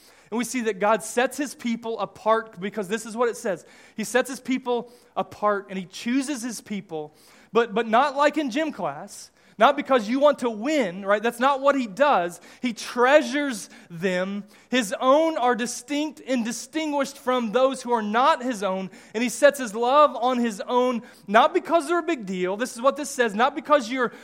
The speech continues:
mighty and great, not because you have bigger muscles or money or intellect or power or any of those things. He said that he would love. He loves because he loves. And he has redeemed his people from the house of slavery.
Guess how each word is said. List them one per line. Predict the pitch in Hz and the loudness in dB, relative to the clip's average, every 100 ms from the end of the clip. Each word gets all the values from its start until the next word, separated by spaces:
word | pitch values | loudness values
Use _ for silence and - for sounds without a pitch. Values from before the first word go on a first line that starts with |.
| - | -10
mighty | 190 208 247 285 285 277 | 0 4 4 4 0 -2
and | 240 208 | -4 -2
great, | 233 254 | 0 0
not | 247 254 | 0 -4
because | 226 285 | -4 -4
you | 226 | 0
have | 269 190 | 0 0
bigger | 220 214 - - | -2 -4 -4 -10
muscles | 202 254 277 302 254 | 0 0 2 -2 -2
or | 240 214 | 0 0
money | 208 262 277 285 | 2 0 2 0
or | 247 214 | 0 0
intellect | 247 262 277 269 269 | -2 -4 0 0 0
or | 214 | -6
power | 214 233 254 269 226 | 0 2 4 4 2
or | 208 | 2
any | 254 294 | -2 -4
of | 254 | -2
those | 269 254 | -2 -4
things. | - | 0
He | |
said | 277 277 | 2 2
that | 269 | 2
he | 269 262 | -2 -4
would | 208 247 330 339 - _ | -2 0 0 -2 -8 _
love. | 226 208 160 156 - - | 2 4 2 -4 -16 -6
He | 240 | -2
loves | 233 262 262 | 2 2 0
because | 269 269 247 240 226 - - _ | -6 -2 2 2 0 -6 -20 _
he | 208 | -10
loves. | 190 185 156 135 147 - _ _ _ _ _ _ _ _ _ _ _ _ _ _ | -4 -4 -4 -8 -20 -20 _ _ _ _ _ _ _ _ _ _ _ _ _ _
And | 190 | -6
he | 208 | -2
has | 214 170 | -2 -4
redeemed | 196 156 208 233 | -10 -6 -4 -4
his | 233 | -8
people | - 180 - 131 180 _ _ _ _ _ _ _ _ | -12 -16 -16 -20 -20 _ _ _ _ _ _ _ _
from | - 220 | -2 -2
the | 202 | 0
house | - 185 202 220 - | -6 -4 -4 -4 -8
of | 226 190 | -10 -10
slavery. | - - 202 214 175 131 127 180 | -12 -12 -8 -6 -8 -12 -20 -20